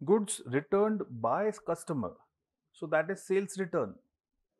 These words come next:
The same had been taken into stock, goods physically आ गया है हमारे पास, तो फिजिकल स्टॉक में इंक्लूड कर लिया है हमने,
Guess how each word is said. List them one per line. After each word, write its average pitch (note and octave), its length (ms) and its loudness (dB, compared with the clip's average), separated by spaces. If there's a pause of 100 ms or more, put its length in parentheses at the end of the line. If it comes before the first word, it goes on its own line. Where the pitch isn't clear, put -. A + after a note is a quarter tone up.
(160)
The C3+ 140 -8
same G3 420 -2
had F#3+ 260 4
been A#3 160 -2
taken G#3 320 0
into E3+ 260 -4
stock, A2+ 380 -2 (680)
goods E3 240 -2
physically F3+ 580 -2
आ F3+ 120 6
गया F3+ 220 0
है F3 60 -2
हमारे F3 260 0
पास, E3 420 0 (440)
तो D3+ 80 -4
फिजिकल E3+ 460 0
स्टॉक G3+ 380 0
में G3 80 -4
इंक्लूड F#3+ 360 -4
कर G#3 140 4
लिया F3 220 2
है A#2+ 60 2
हमने, G#2 240 -6